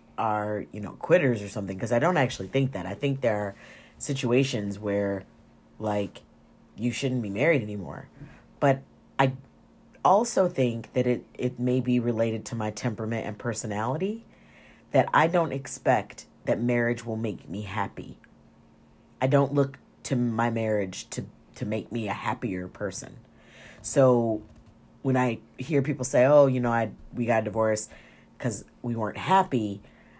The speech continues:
I'm like, "Oh, that's interesting," 'cause I would never, I, I wouldn't, I wouldn't expect the institution of mar-, I don't expect any institution to make me happy.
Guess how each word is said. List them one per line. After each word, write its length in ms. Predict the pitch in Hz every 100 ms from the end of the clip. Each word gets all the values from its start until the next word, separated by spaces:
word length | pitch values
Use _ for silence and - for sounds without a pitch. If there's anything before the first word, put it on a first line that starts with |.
| -
I'm 140 | 131
like, 200 | 127 127 135
"Oh, 140 | 262
that's 200 | 190 196
interesting," 480 | 135 135 156 123 104
'cause 160 | 135 127
I 100 | 135
would 180 | 147
never, 560 | 139 139 131 131 131 131 - -
I, 160 | 147 165 - - -
I 120 | - 147
wouldn't, 480 | 143 160 151 135 - - - - - _ _ _ - _ - -
I 60 |
wouldn't 360 | 143 147 170 160 -
expect 720 | 135 - - 143 135 - - -
the 100 | 127
institution 680 | 139 139 135 123 143 127 117
of 80 | 110
mar-, 320 | 117 113 107
I 80 | 160
don't 200 | 196 214
expect 380 | 180 - 165 -
any 220 | 165 170
institution 800 | 123 135 - - 143 131 110 101 - - -
to 120 | - 117
make 280 | 123 123
me 140 | 113 107
happy. 480 | 101 117 - -